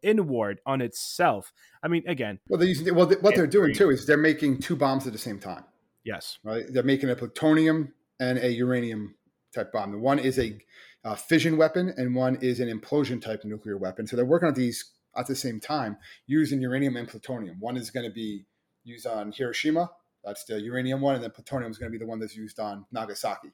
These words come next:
Speaker 2: And, uh, so they're just exper-, they're trying to see, you know, the different ways that you can actually make these. Both are totally obsolete by today's standards, too,
Speaker 1: Oh, yes.
Speaker 2: by the way.
Speaker 1: It was known as Thin Man, not,
Speaker 2: Yeah.
Speaker 1: um, Little Boy. Thin Man and Fat Man. And those two bombs were supposed to represent,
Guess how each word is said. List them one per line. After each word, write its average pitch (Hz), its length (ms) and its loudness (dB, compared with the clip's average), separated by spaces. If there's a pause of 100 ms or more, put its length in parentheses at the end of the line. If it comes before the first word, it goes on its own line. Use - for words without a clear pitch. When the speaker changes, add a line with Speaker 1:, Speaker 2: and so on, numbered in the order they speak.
(120)
Speaker 2:
And, 117 180 -8
uh, 107 160 -6
so - 100 -12
they're 110 120 -8
just 110 160 -12
exper-, 139 420 -4
they're 135 120 2
trying 147 240 -4
to 123 60 -6
see, 131 520 -2
you 127 100 -6
know, 110 60 -6
the 101 80 -14
different 151 360 -4
ways 127 220 0
that 110 120 -6
you 117 120 -10
can 120 140 -10
actually 107 460 -10 (600)
make 127 240 -2
these. 95 160 -10
Both 190 300 8
are 127 220 4 (100)
totally 143 340 6
obsolete 127 520 -4
by 113 160 -2
today's 110 320 -10
standards, - 480 -16 (160)
too, 120 120 -6
Speaker 1:
Oh, 156 100 2
yes. 117 220 -4
Speaker 2:
by 95 120 -6
the 98 80 -10
way. 95 100 -10 (300)
Speaker 1:
It 143 140 -4
was 143 180 -8
known 190 340 0
as 156 340 2
Thin 180 400 -2
Man, 104 380 -4 (300)
not, 143 420 2
Speaker 2:
Yeah. 123 200 0
Speaker 1:
um, 117 120 -2
Little 151 240 2
Boy. 113 220 0
Thin 190 260 -2
Man 214 220 4
and 139 240 -2
Fat 156 340 6
Man. 107 280 -4
And 127 200 -4
those 180 240 0
two - 240 -6
bombs 151 460 0
were 123 80 -6
supposed 139 360 -6
to 147 80 -4
represent, 131 640 -2